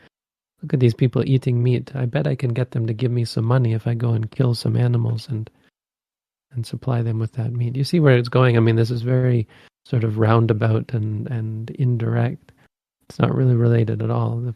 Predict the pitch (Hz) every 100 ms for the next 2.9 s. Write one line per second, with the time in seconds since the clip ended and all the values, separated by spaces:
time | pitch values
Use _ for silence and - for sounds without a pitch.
0 | _ - 123 120 131 123 156 127 127 120
1 | 113 127 120 117 113 110 117 - 120 110
2 | 107 113 110 117 123 131 - 113